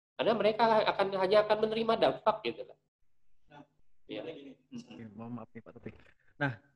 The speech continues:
Speaker 2: eh, ketika tadi menganggap, eh, petugas kesehatan atau tenaga kesehatan sebagai tenaga ter-, apa, eh, tenaga terakhir dalam penanganan covid nih. Nah, justru, eh, banyak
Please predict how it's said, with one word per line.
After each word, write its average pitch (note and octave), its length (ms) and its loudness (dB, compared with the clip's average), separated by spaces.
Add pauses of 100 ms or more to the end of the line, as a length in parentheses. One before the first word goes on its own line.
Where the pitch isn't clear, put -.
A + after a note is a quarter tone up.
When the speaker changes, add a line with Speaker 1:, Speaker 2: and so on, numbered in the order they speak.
Speaker 2:
eh, D3 360 -4
ketika D3+ 400 -4
tadi C#3+ 320 -4
menganggap, C3+ 520 -6 (280)
eh, B2+ 800 -12 (720)
petugas C3+ 480 -6
kesehatan C#3 480 -6
atau - 80 -10
tenaga C3 400 -6
kesehatan C#3 560 -6
sebagai B2+ 800 -8
tenaga B2+ 400 -10
ter-, - 160 -20 (160)
apa, D3+ 320 -6
eh, B2 320 -10
tenaga B2+ 320 -12
terakhir C3+ 400 -6
dalam A#2+ 160 -8
penanganan B2 480 -10
covid - 240 -20
nih. A#2+ 100 -16 (300)
Nah, C#3 160 0
justru, E3 560 4 (600)
eh, F3 540 0 (200)
banyak D#3 400 2